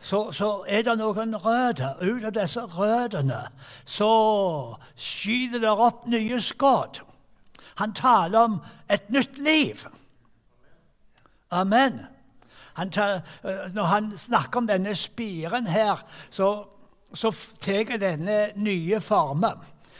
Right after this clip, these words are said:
Og det er et helt nytt liv som skjer og som spirer fram. La oss, ehm, gå til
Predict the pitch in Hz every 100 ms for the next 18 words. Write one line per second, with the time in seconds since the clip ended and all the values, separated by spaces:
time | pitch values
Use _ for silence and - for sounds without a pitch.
0 | - - 175 196 196 - 220 240 - 185
1 | 233 - - 180 240 196 110 - - -
2 | - 175 160 214 214 185 160 147 170 147
3 | - 196 196 143 131 185 190 160 - -
4 | - 180 214 214 113 - - - - -
5 | - - 185 202 202 175 - 196 190 175
6 | 160 131 - - - - _ _ - _
7 | - 190 214 - 185 175 147